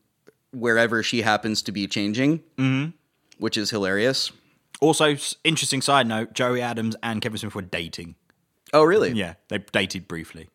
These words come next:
Speaker 1: Oh, like, during the production of this
Speaker 2: During
Speaker 1: movie?
Speaker 2: production and into s-, Chasing Amy, then they split up shortly after the film was done. And then not long after, he met his wife and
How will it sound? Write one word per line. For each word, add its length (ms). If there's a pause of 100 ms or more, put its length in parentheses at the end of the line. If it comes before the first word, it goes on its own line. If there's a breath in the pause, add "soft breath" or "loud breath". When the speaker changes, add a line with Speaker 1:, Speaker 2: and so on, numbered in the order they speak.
(140)
Speaker 1:
Oh, 380
like, 220
during 240
the 60
production 360
of 60
this 120
Speaker 2:
During 180
Speaker 1:
movie? 80
Speaker 2:
production 420
and 240
into 680
s-, 760 (240)
Chasing 380
Amy, 400
then 200
they 120
split 340
up 160
shortly 380
after 200
the 60
film 220
was 100
done. 160 (720)
And 120
then 320
not 200
long 200
after, 340
he 340
met 220
his 200
wife 560
and 540